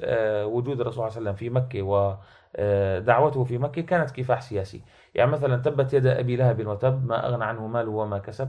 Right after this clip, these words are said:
كانت كفاح سياسي. "ذرني ومن خلقت وحيدا وجعلت له مالاً ممدودا"، فهذه كانت كفاح سياسي.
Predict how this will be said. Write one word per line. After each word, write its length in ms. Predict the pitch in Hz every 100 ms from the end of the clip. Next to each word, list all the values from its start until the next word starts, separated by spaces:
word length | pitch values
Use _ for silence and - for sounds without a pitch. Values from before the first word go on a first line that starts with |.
| -
كانت 260 | 147 147 135
كفاح 320 | 131 156 143
سياسي. 440 | 160 160 127 - - - - - - - -
"ذرني 300 | 160 170 160
ومن 260 | 143 139 131
خلقت 360 | 135 139 -
وحيدا 720 | 131 120 117 113 131 127 127 139
وجعلت 420 | 117 113 117 120
له 240 | 117 117
مالاً 300 | 110 120 117
ممدودا"، 680 | 107 101 101 113 113 147 - - _ _ _ -
فهذه 380 | 113 127 127
كانت 360 | 123 135 139 139
كفاح 360 | 123 123 131 127
سياسي. 520 | 151 156 131 101